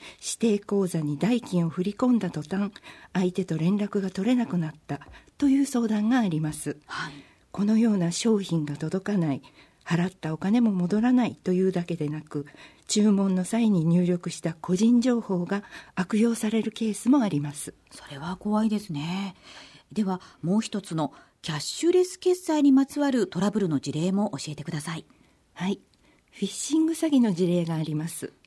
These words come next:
Speaker 1: 具体的には、〇〇ペイなど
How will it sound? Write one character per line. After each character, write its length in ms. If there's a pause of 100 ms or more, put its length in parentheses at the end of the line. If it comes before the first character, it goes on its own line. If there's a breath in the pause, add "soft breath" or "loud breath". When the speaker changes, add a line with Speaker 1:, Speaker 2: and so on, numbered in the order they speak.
(460 soft breath)
Speaker 1:
具 120
体 200
的 280
に 120
は、 160 (240 loud breath)
〇 240
〇 280
ペ 220
イ 180 (300)
な 140
ど 220